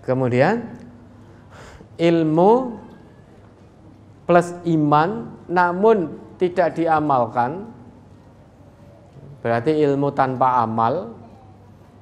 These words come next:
ini omong kosong, sifar, nul. Di hadapan Allah, punya ilmu, punya iman, tapi nggak mau mengamalkan. Hanya sebatas memahami tok, "Saya yo paham ngono kuwi."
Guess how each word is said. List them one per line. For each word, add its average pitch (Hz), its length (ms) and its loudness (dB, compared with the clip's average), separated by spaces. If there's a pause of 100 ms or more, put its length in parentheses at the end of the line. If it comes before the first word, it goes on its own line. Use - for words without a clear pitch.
(180)
ini 160 160 -4
omong 160 320 -2
kosong, 165 560 -2
sifar, 160 480 -6 (160)
nul. 156 320 2 (1200)
Di 120 80 2
hadapan 127 480 4
Allah, 165 240 4 (560)
punya 139 240 2
ilmu, 131 480 0
punya 151 320 0
iman, 156 320 -4
tapi 156 320 2
nggak 156 160 2
mau 160 160 0
mengamalkan. 156 800 -6 (2250)
Hanya 147 400 0
sebatas 151 720 0
memahami 151 560 0
tok, 139 240 -2
"Saya 143 160 0
yo 151 160 2
paham 139 480 -2
ngono 139 240 -6
kuwi." 139 320 -8